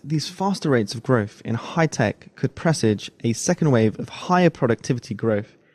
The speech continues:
spurred by the digital revolution." In other words, innovation percolating in the tech industry hasn't yet boiled over into higher labor productivity for the economy as a whole. That makes intuitive sense too.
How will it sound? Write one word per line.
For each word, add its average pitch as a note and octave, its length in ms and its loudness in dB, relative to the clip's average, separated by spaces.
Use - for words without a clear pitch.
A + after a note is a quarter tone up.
spurred D3+ 640 2
by A#2 140 0
the A2 100 0
digital A2 320 -2
revolution." A2+ 600 -2
In B2+ 100 -4
other E3 200 4
words, C#3 720 0
innovation C3 840 0
percolating A2 840 0
in A#2+ 100 0
the G#2 60 -2
tech - 220 0
industry A#2+ 540 2
hasn't E3+ 320 0
yet B2+ 220 0
boiled B2 260 4
over G#2+ 400 0
into A#2 160 -2
higher A#2+ 320 0
labor A2+ 260 4
productivity A2+ 720 -4
for - 140 -10
the A2 80 -2
economy G#2+ 420 0
as G#2 140 -2
a G#2+ 60 -2
whole. A#2 380 -4
That A3+ 140 0
makes A#3 200 2
intuitive F#3+ 480 0
sense A#2 380 0
too. C3+ 380 -2